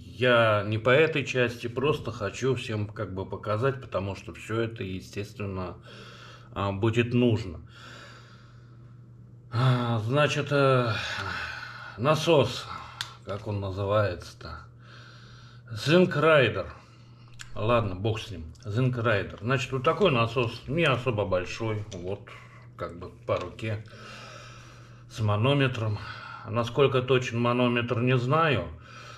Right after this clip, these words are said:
А, значит, производитель даёт на него до трёхсот P C I. Мы к этому ещё щас вернёмся. Ссылка будет, естественно, в описании под видосом, где покупал.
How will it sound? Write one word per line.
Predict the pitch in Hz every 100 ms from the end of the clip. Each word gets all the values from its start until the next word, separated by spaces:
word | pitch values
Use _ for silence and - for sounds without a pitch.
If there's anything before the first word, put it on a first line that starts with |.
| - - -
А, | - 113 107 107 101
значит, | 107 131 160 147 127
производитель | 135 127 110 110 110 127 139 160 143
даёт | 117 107 107 135 - - - -
на | 104 117
него | 127 131 131 131 120 -
до | 107 127
трёхсот | 135 120 107 - 123 123 -
P |
C | 107 - 117
I. | 107 87 78 - - - - - - - - -
Мы | 95 92
к | -
этому | 92 92 92
ещё | 92 - 90
щас | 101 90
вернёмся. | 101 98 98 85 80 - - - - - - - - - - -
Ссылка | - 151 147 123
будет, | 120 127 113 113
естественно, | 110 131 120 113 107
в |
описании | 101 - - 147 151
под | 139 120 104
видосом, | 110 101 92 - 90
где | 90 101
покупал. | - - 110 107 85 78